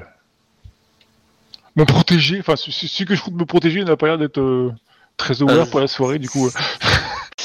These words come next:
Speaker 2: Bah, il, il participe, euh, mais, euh, enfin, voilà, il va te, il va, euh, il va, il va discuter avec toi, mais, euh, mais bon, euh, comment dire, euh,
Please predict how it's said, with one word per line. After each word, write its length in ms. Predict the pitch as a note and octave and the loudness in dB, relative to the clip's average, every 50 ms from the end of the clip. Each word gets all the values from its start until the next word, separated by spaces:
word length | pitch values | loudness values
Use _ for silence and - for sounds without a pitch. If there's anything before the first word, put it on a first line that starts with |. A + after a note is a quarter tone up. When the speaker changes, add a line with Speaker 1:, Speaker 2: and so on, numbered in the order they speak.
| - - - - | -2 -2 0 0
Speaker 2:
Bah, 100 | - G#3 A#3+ | 0 0 -2
il, 760 | - - E3 - - - - - - - - - - - F#3+ | -2 -6 -8 -8 -12 -12 -10 -10 -10 -8 -4 -2 -2 -2 -2
il 60 | G3 | -4
participe, 580 | E3 F3 D#3 D3+ F3 E3+ E3 A3 C4+ C4+ - - | -8 -12 -12 -12 -16 -16 -14 -12 -12 -12 -10 -10
euh, 180 | F#3 D#3 D3 D3 | -10 -8 -10 -10
mais, 200 | C#3+ C#3+ C#3 C3+ C3+ | -12 -14 -14 -12 -10
euh, 400 | C3+ C3 C3 B2+ B2+ B2+ B2 A#2+ | -10 -8 -8 -6 -6 -6 -8 -8
enfin, 280 | A2+ G#2+ A2 A#2+ A#2+ | -10 -10 -8 -8 -8
voilà, 260 | A#2 B2+ C#3 E3 F#3 E3+ | -4 -2 0 2 2 2
il 60 | C3+ A#2 | 0 -2
va 100 | G#2+ A2 | -8 -8
te, 160 | G#2 - - A2 G#2+ G#2 G#2 G#2 G#2 - - - - - - - - - - | -8 -8 -8 -8 -6 -6 -8 -10 -14 -18 -20 -18 -16 -16 -16 -16 -16 -14 -12
il 100 | A#2 A2 | -8 -2
va, 200 | A2 A#2 A2+ A2+ A2+ | 0 2 2 2 2
euh, 220 | A2+ A2 A2 A2+ | 0 -2 -6 -6
il 80 | A2 G#2+ | -4 0
va, 120 | A2+ A2+ A2+ - - A2+ | 0 0 0 -2 -12 -10
il 80 | A#2+ A2 | -4 -4
va 80 | A2+ | -4
discuter 360 | A#2 A#2 A#2 - - A2+ A#2+ | -2 -2 -4 -4 -4 -2 0
avec 160 | A2+ A2+ A2+ A2+ | 0 0 0 0
toi, 260 | D#3+ F3+ F3+ E3+ D3 B2 | 0 2 2 0 0 -6
mais, 60 | A2+ A2 | -14 -14
euh, 380 | A2 G#2+ G#2 G2+ G2 G2 G2 G2 G2 F#2+ F#2+ F#2+ _ _ _ - - - _ - - - - - - - - _ _ _ _ - - _ - - | -14 -12 -12 -12 -14 -14 -14 -16 -18 -20 -20 -20 _ _ _ -20 -20 -16 _ -4 -4 -4 -4 -6 -12 -20 -20 _ _ _ _ -20 -20 _ -4 0
mais 100 | C#3+ D3 | 0 2
bon, 420 | C#3 C3 D3+ E3+ F3 F3 E3+ D#3+ C#3+ | 2 4 2 2 2 0 -4 -4 -4
euh, 260 | C3 B2 B2 B2 A#2+ | -4 -4 -4 -4 -6
comment 340 | A#2 - D3+ D3 D3 D3 C#3+ | -6 -8 -10 -10 -10 -10 -12
dire, 240 | C3+ C#3+ D3+ C#3+ B2 | -8 -4 -4 -2 0
euh, 360 | A2 G#2 G#2 G2+ G2+ G#2 | 0 -2 -2 -4 -4 -6